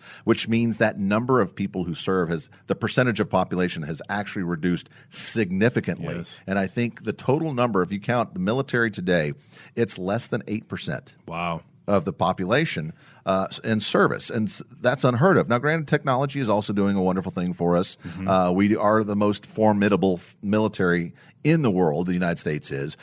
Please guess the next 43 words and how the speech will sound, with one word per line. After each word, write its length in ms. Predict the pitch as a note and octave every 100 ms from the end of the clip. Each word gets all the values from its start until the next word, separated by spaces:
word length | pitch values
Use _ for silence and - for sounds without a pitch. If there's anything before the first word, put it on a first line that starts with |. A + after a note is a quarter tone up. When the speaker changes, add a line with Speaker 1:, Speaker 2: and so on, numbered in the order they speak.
| -
Speaker 1:
And 80 | G#2+
considering 380 | A2+ G#2 D#3 C3+
that 120 | F2+
we're 100 | F#2+
doing 280 | E2+ G#2+ G2
this 180 | F2+ G2+
with 100 | F#2
an 80 | E2+
all-volunteer 600 | F2+ F2+ E2+ F2 E2 F#2
force, 200 | - F2 G2+
that 120 | C#3+
should 160 | -
tell 240 | - - D2
you 140 | C2+
something. 280 | - - -
Speaker 2:
Should 60 | -
tell 120 | A#2+
you 60 | G#2
something. 360 | B2+ C#3 F2+
Speaker 1:
Tell 160 | - C3+
Speaker 2:
A 40 |
Speaker 1:
you 20 |
Speaker 2:
lot 40 | A#2+
of, 40 |
Speaker 1:
something 260 | G#2+ A#2+ A2
Speaker 2:
lot 120 | G2+
of 20 |
Speaker 1:
about 100 | C#3+
the 60 | A2+
Speaker 2:
willpower. 40 | A2+ A#2+
Speaker 1:
heart 80 | C#3 -
of, 280 | G2+ F2 -
of 240 | G2+ F2+
this 200 | F#2+ F#2
nation 380 | F2 F2 F2 E2+
and 100 | D#2+
the 80 | D2+
people 300 | - F2+ F2
that, 160 | D#2 -
that 160 | D#2+
comprise 480 | G2+ F#2 G#2+ G2 G2+
Speaker 2:
Yeah, 60 |
Speaker 1:
it. 100 | G2